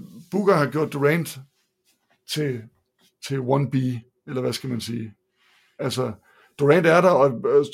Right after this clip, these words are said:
kæmpe hatten af til Durant for, at han har accepteret, at det ikke er ham, der skal være den hele tiden. Og det har han faktisk også været god til, også andre steder. Men Devin Booker, han har, han har taget taktstokken. Men jeg er sta-, jeg er bekymret for, på Phoenix' vegne, fordi de skal tilbage, de ser trætte ud.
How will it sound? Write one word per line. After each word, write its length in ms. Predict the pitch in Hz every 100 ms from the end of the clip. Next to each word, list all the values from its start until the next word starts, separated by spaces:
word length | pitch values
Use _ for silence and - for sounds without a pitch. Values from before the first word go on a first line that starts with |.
| -
kæmpe 280 | 196 196 160
hatten 240 | 131 135
af 120 | 139
til 120 | 123
Durant 320 | 123 120 135 -
for, 340 | 135 127 120 - _ _ -
at 140 | 135
han 140 | 113 120
har 100 | 131
accepteret, 560 | 110 120 - 160 135
at 120 | 127 135
det 60 |
ikke 140 | 135 127
er 40 |
ham, 180 | 113 131
der 180 | 123 107
skal 200 | - 123
være 140 | 127
den 100 | 127
hele 160 | 117 110
tiden. 260 | 113 -
Og 80 | 123
det 80 | 139
har 80 | 131
han 60 |
faktisk 220 | 123 131
også 100 | 127
været 120 | 131 131
god 180 | 135
til, 140 | 120 127
også 220 | 135 117
andre 200 | 127 131
steder. 380 | - 117 110 - _
Men 200 | 131 139
Devin 220 | 139 135 123
Booker, 220 | 160 151
han 140 | 135
har, 240 | 143 135 139
han 100 | 147
har 80 | 143
taget 240 | 135 139
taktstokken. 640 | 139 127 - 123 120 123 - _ _ _ -
Men 180 | 147 151
jeg 260 | 139 117
er 60 | 120
sta-, 440 | 113 - 143 131
jeg 120 | 135 143
er 40 |
bekymret 400 | 135 - 190 170
for, 240 | 117 139 139
på 60 | 139
Phoenix' 460 | 123 156 135 123
vegne, 300 | 120 123 135
fordi 220 | 117 135
de 100 | 123
skal 160 | - 131
tilbage, 460 | 120 117 131 151 147
de 140 | 135
ser 120 | 127
trætte 380 | 127 - 139 147
ud. 280 | 143 131